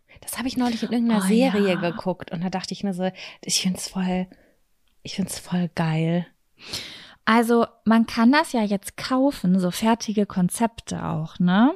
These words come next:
Speaker 1: Ja.
Speaker 2: Und, ähm, die Schwester von meinem Freund hat das letztens für einen Familiengeburtstag gekauft. Und wir waren so, ich glaub, wir waren so sieben, acht Leute und jeder hat eine Rolle bekommen.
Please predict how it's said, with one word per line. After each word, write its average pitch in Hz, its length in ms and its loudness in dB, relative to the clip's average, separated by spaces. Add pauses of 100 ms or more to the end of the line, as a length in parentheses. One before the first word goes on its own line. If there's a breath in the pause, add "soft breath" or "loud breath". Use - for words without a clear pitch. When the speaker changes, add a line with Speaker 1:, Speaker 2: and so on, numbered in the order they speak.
Speaker 1:
Ja. 180 360 -2 (440 loud breath)
Speaker 2:
Und, 220 380 6
ähm, 202 440 4
die 214 140 -2
Schwester 285 460 4
von 240 160 2
meinem 208 400 4 (380)
Freund 202 600 4
hat 240 160 0
das 240 160 2
letztens 220 420 0
für 226 100 0
einen 214 80 4
Familiengeburtstag 196 1120 8
gekauft. 170 640 0 (560 loud breath)
Und 220 360 8
wir 208 180 2
waren 220 400 6
so, 208 300 -2
ich - 100 -10
glaub, 330 240 2
wir 208 160 -2
waren 180 220 0
so 185 160 0
sieben, 190 380 -2
acht - 260 -4
Leute 185 340 2
und 202 160 2
jeder 269 260 6
hat 277 140 -2
eine 247 140 8
Rolle 202 360 8
bekommen. 170 600 0